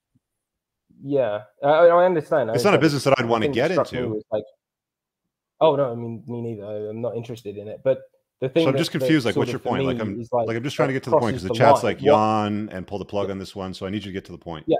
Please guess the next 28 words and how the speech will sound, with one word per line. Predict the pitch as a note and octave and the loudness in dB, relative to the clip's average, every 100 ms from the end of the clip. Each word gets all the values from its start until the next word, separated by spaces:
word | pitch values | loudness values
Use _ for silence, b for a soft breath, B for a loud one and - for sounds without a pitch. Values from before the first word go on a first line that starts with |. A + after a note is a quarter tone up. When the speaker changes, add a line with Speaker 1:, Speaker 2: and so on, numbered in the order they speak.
| - | -2
Speaker 1:
it, | D#3+ | -8
it, | D3 D3+ D3 C3 | -8 -8 -8 -6
the, | C3+ F#2 - | -8 -10 -20
the, | C#3 C#3+ - _ | -8 -8 -8 _
the, | E3 - | 0 0
the | - | -2
point | F#3+ E3 | 2 2
I'm | C3+ | 2
making | C#3+ D3 B2 A2 | 2 0 -2 -8
is, | A2 | -8
is, | A#2 | -4
like, | A#2 A#2 - | -4 -6 -18
he's | B2 A2+ D3+ C#3+ - A#2+ | -16 -10 -8 -8 -12 -10
who | A#2 | -8
are | |
falling | - B2 A2 | -4 -4 -4
in | G#2+ | -4
love | G#2+ | -6
with | G#2 | -8
the | F#2+ | -8
characters | C#3 B2 G#2+ G#2 G2 | -2 -2 -2 -8 -12
that | G#2+ - | -12 -12
he's | A#2 G2+ - _ | -14 -16 -18 _
creating, | - A2+ A#2+ A2 G2 A2+ - | -10 -4 -4 -4 -10 -18 -12
and | A2 | -10
they're | G#2+ | -8
not | A2+ A2 | -8 -10
real. | A2 F#2 | -12 -14